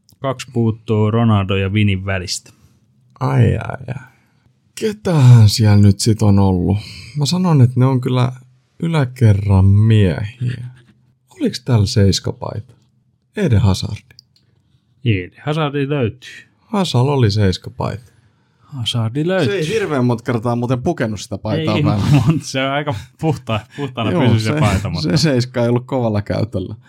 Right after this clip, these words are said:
Speaker 2: Hasa, ja sitten mä melkein sanoisin, että Hasa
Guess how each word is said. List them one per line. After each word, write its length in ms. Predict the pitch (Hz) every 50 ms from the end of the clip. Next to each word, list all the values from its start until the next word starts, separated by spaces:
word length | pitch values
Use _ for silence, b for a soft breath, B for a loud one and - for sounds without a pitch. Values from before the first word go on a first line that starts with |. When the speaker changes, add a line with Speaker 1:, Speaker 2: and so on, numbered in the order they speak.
| b b b b _
Speaker 2:
Hasa, 760 | _ _ - 185 175 170 156 - - - 135 123 117 - - - _ _ _ _ _ _
ja 200 | 131 127 123 117
sitten 380 | - - 156 147 139 - _ _ _ _ _ - 123 113 120
mä 140 | 117 120 117
melkein 500 | 123 139 151 147 139 131 131 123 107 101
sanoisin, 460 | 107 127 120 113 110 107 - 117 110
että 200 | 104 98 - - _ _ _ _ _ _ _ _ _ _ _ _ -
Hasa 580 | - - - 131 127 127 - 110 95 92 87